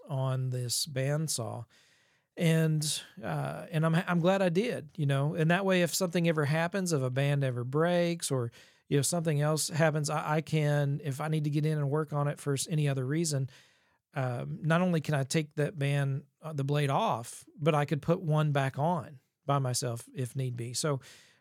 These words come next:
uh, so I'm glad I got familiar with that tool in that respect. So, uh, it, it's something I highly recommend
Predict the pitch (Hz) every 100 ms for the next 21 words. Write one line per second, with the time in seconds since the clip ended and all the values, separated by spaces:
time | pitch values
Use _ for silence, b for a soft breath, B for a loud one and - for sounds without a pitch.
0 | B 135 127 139 - 180 151 180 233 175
1 | 156 - 151 156 170 143 135 135 131 -
2 | 165 165 139 131 131 135 131 - 135 131
3 | - 131 120 b b b b b - 127
4 | 127 - 170 160 - 170 156 147 139 151
5 | 147 143 143 143 135 147 143 135